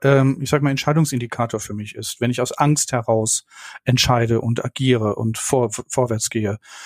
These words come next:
sondern erst, wenn ich dich richtig verstanden habe, wenn ich die, durch die Angst, durch meine Angst durchgegangen bin, meinen Kopf wieder frei habe, wieder in diesem kohärenten System bin,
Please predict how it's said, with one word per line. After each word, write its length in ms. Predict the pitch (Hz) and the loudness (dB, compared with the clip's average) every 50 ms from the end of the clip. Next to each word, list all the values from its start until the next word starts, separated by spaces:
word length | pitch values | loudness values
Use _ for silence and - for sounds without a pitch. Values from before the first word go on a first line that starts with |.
| - - - - | -18 -18 -18 -14
sondern 320 | - - 127 127 127 131 | -4 0 2 2 2 2
erst, 300 | - 131 135 156 - - | 2 2 2 2 4 4
wenn 80 | 139 139 | 2 2
ich 100 | - - | 2 0
dich 280 | - 127 - - - - | -6 -8 -6 -6 -4 -6
richtig 260 | 127 - - 123 - | -6 -6 -6 -10 -6
verstanden 480 | - 120 - - 131 131 151 156 151 156 | -6 -6 -2 0 2 4 6 6 6 6
habe, 260 | 160 156 151 151 139 | 6 6 6 6 4
wenn 120 | 131 135 | 4 0
ich 80 | 127 - | -2 -4
die, 180 | - 131 127 | -6 -8 -4
durch 180 | 127 139 139 - | -2 -2 -2 0
die 200 | - 156 - - | 0 -2 2 4
Angst, 280 | 139 143 139 - - - | 4 4 4 2 -2 -2
durch 320 | 143 147 139 147 139 135 - | -2 0 2 2 0 2 4
meine 300 | 139 156 190 214 220 202 | 4 4 6 4 4 2
Angst 260 | 180 180 - - - | 0 -2 -2 2 2
durchgegangen 500 | 147 147 - - 127 117 113 117 117 117 | 2 2 4 0 0 0 0 -2 -2 -4
bin, 220 | 113 104 101 104 _ - - - - - - - - - | -4 -6 -8 -10 _ -16 -20 -20 -20 -20 -20 -18 -6 0
meinen 240 | 127 127 123 127 120 | 2 4 4 2 2
Kopf 300 | - 185 196 - - - | 0 -2 -2 -2 0 2
wieder 180 | 170 156 151 | 4 4 4
frei 500 | 143 - - - - - 135 143 156 160 | 2 -2 -8 -6 -2 2 2 4 4 4
habe, 420 | 147 - - 127 113 113 117 110 117 | 2 0 -2 -2 -2 0 -2 -2 -2
wieder 160 | 135 135 139 | 0 2 2
in 60 | 139 | 2
diesem 220 | 135 127 123 135 - | 2 0 -2 -2 2
kohärenten 720 | - 139 135 131 131 127 127 143 160 190 202 - 202 190 | 4 4 6 6 4 4 4 4 4 4 2 4 2 0
System 480 | 175 180 170 - - - 135 127 120 113 | 2 2 0 0 0 0 -2 -2 0 -2
bin, 180 | 113 110 110 | -4 -6 -4